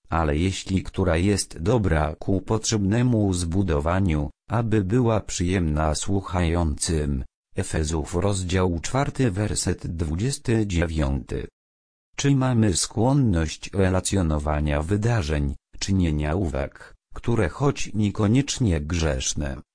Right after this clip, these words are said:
na ogół przyczyniają się do kiełkowania zła, które potem się rozwija? Jakieś złe słowo może zasiać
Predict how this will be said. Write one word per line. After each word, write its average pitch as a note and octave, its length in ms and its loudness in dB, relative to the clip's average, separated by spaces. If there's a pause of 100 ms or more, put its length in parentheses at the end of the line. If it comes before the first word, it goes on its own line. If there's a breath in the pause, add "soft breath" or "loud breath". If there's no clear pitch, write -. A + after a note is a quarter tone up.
na D#2+ 240 0
ogół C3 420 2
przyczyniają G#2 920 0
się G#2+ 200 2
do F#2+ 180 2
kiełkowania F#2+ 880 0
zła, F2 440 0 (220)
które G#2+ 440 2
potem B2 480 0
się F#2 240 2
rozwija? D#2 580 0 (420)
Jakieś A2 580 2
złe D#2+ 320 0
słowo A#2 500 2
może G2+ 440 2
zasiać G#2 580 -2